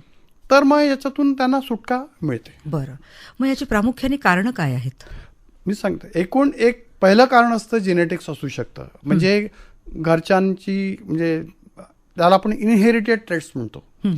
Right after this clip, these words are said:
Speaker 1: म्हणजे आई वडिलांकडून मुलाकडे येणारे, त्याचा एक, अ,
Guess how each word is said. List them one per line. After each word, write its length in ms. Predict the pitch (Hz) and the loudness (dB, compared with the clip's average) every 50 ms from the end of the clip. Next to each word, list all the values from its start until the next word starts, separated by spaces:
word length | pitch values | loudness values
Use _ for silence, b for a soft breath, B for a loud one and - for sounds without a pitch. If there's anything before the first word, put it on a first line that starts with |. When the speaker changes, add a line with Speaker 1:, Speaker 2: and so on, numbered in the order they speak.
| 135 - - | -4 -8 -6
Speaker 1:
म्हणजे 340 | - 170 170 170 202 208 214 - - - - | -4 -2 0 2 2 0 0 -2 -6 -4 0
आई 140 | 160 175 190 | 0 2 2
वडिलांकडून 600 | 190 190 185 190 196 196 190 185 180 185 202 202 | 2 0 0 0 0 0 -2 -4 -6 -6 -4 -4
मुलाकडे 440 | 185 170 156 151 143 147 139 135 | -2 -2 -2 -2 -2 -4 -6 -6
येणारे, 360 | 127 120 113 107 - - _ _ _ _ _ b b b b b b b - - | -6 -6 -8 -10 -12 -16 _ _ _ _ _ b b b b b b b -2 -2
त्याचा 260 | 170 165 - 214 208 | -2 2 2 2 2
एक, 300 | 208 202 - _ - 202 | 2 0 -4 _ -2 2
अ, 260 | 196 190 190 190 | 4 4 4 4